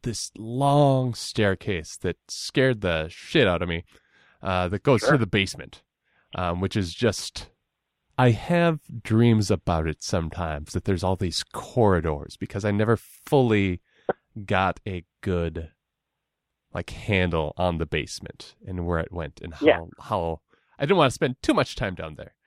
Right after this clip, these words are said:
Speaker 1: Um, but
Speaker 2: Well, no,
Speaker 1: that's,
Speaker 2: no.
Speaker 1: that's where the ice chest was, the, the big old ice chest, and also
Speaker 2: Oh, the ice chest and probably, like, the coal chutes and, and, and all that shit.
Speaker 1: Yeah.
Speaker 2: That, um, yeah, yeah. Oh,
Speaker 1: But
Speaker 2: sure.
Speaker 1: but also that's where the pool table was.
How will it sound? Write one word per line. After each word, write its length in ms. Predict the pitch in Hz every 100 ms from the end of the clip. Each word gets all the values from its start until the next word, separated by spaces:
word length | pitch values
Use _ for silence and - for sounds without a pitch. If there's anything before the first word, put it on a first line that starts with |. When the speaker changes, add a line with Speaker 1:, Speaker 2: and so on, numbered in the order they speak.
| _ _ _ _ _ -
Speaker 1:
Um, 240 | 92 90
but 100 | 139
Speaker 2:
Well, 60 | 202
no, 40 |
Speaker 1:
that's, 260 | 233 - -
Speaker 2:
no. 60 | -
Speaker 1:
that's 260 | 214 -
where 120 | 190 170
the 200 | 151 -
ice 200 | 151 -
chest 380 | - 101 -
was, 340 | 98 85 87 -
the, 120 | 104
the 360 | 90 98 95 104
big 200 | 92 107
old 240 | 90 85 -
ice 180 | 90 -
chest, 420 | - 87 - -
and 140 | 98
also 440 | 92 87 - 87 85
Speaker 2:
Oh, 40 |
the 100 | -
ice 160 | 110 147 -
chest 160 | 156 123
and 120 | 131
probably, 220 | - 131 131
like, 160 | 113
the 80 | 110
coal 300 | - 120 127 -
chutes 240 | 101 92 _
and, 160 | 101 90
and, 340 | 82 95 92
and 140 | 92 98
all 140 | 101
that 120 | 101 -
shit. 160 | 95 117
Speaker 1:
Yeah. 280 | 131 92 90
Speaker 2:
That, 80 | 90
um, 220 | 90 87 - _ - _ -
yeah, 280 | 113 95 - -
yeah. 240 | 107 92 -
Oh, 80 | 139
Speaker 1:
But 80 | 151
Speaker 2:
sure. 240 | 104 104 _ -
Speaker 1:
but 120 | 151
also 240 | 175 -
that's 200 | 160 160
where 100 | 165
the 100 | 156
pool 260 | - - 160
table 300 | - 101 85
was. 460 | 76 71 - -